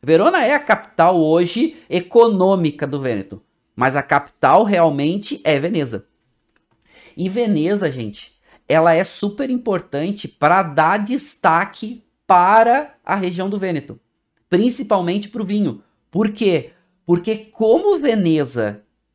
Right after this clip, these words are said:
está no, dentro do oceano, ela tem portos importantes,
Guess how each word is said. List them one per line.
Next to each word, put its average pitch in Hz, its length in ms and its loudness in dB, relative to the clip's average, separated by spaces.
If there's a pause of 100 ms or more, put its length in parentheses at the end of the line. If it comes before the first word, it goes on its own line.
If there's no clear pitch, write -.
(280)
está 156 800 0 (100)
no, 180 640 -2 (800)
dentro 202 680 -2
do 131 80 -4
oceano, 165 360 -2
ela 131 100 -4
tem 170 180 -4
portos 175 720 4
importantes, 135 880 -6